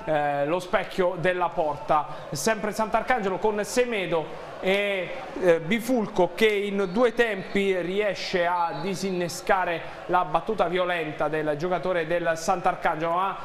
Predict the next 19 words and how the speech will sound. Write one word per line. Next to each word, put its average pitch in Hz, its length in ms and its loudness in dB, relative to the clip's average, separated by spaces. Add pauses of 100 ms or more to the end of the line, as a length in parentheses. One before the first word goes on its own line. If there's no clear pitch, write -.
(200)
nonostante 202 680 2
quello 226 220 2
che 208 120 0
si 240 140 -2
verrà 233 240 2
il 180 100 -2
Teramo 208 300 0
gioca 180 260 2
un 180 220 -2
buon 214 300 4
primo 185 320 0
tempo, 180 600 0 (240)
eh, 151 540 2
con, 196 500 2
eh, 180 500 -2
alcuni 220 420 2
spunti, 269 580 0
anche 185 300 -2
se 175 160 -2